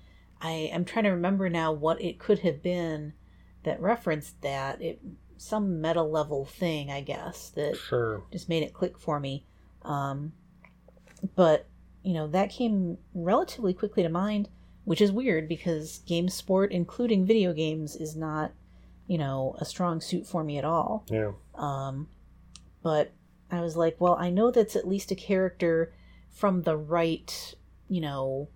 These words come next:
Speaker 1: universe of video games." And so I thought, "Eh, at least I'll be close."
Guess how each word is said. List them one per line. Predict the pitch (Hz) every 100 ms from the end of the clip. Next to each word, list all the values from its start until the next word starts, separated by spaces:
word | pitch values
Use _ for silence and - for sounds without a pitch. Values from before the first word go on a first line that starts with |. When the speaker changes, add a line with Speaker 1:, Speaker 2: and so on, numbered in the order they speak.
| - - - -
Speaker 1:
universe | 160 147 143 160 - - - - - - - - -
of | 147 143
video | 151 139
games." | 135 139 139 139 147 - - - -
And | 147
so | -
I | 143
thought, | 156 147 - -
"Eh, | 277 320 311 -
at | 180
least | 208 -
I'll | 202
be | 190 196
close." | - 185 190 -